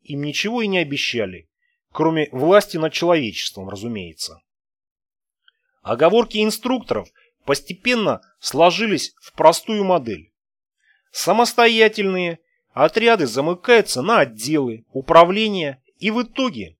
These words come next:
на какого-то могучего старикана. Знать о нём полагалось лишь то,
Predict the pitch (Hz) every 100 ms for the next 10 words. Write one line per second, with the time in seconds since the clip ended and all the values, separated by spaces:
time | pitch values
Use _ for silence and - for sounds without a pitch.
0 | _ 98 131 170 220 220 262 226 143 104
1 | 135 170 240 - 226 190 185 190 190 -
2 | 98 87 - _ _ _ _ _ _ _
3 | - 107 160 269 269 202 175 120 - 143
4 | 185 190 208 190 202 202 - 247 233 185